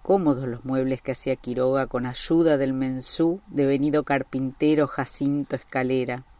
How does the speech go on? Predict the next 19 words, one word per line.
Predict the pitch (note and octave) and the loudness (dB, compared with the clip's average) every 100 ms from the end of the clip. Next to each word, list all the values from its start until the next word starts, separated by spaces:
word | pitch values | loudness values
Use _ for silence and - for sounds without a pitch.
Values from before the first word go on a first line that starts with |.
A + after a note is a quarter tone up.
| - - - - - - - - _ | -20 -20 -20 -20 -20 -20 -20 -20 _
Martínez | B3+ C#4+ D#4+ E4+ - | -2 4 6 6 4
Estrada | A#3 - A#3+ F#3+ E3 F3 | 0 2 6 8 8 4
tenía | - C3+ E3 | 2 0 0
un | E3 | 0
trabajo | D#3 C#3 C#3+ D#3 D#3+ | 0 2 2 2 0
de | C#3 B2+ | 0 0
cuarta | E3 F#3+ A3 - | 6 6 6 2
en | D3 | 2
el | C3 | 2
Correo | - C3 C#3+ C#3+ | 0 -2 -2 -2
Central | - C3 B2+ C#3+ D#3 E3 E3+ - - | -2 -6 -4 -2 0 0 -2 -8 -6
y | D#3+ | 2
detestaba | D3+ - D3 - F3+ F3+ F#3 | 4 4 -2 0 4 6 4
el | |
ambiente | D3+ C3+ D3 C#3+ D3 | 2 0 0 0 0
literario | C#3 C#3+ C3 C#3 C#3 | -2 -2 0 2 2
de | C3 | 0
Buenos | B2+ B2 - | 0 -4 -6
Aires, | B2+ A#2+ A#2+ A#2 B2 - | -4 -4 -4 -8 -12 -16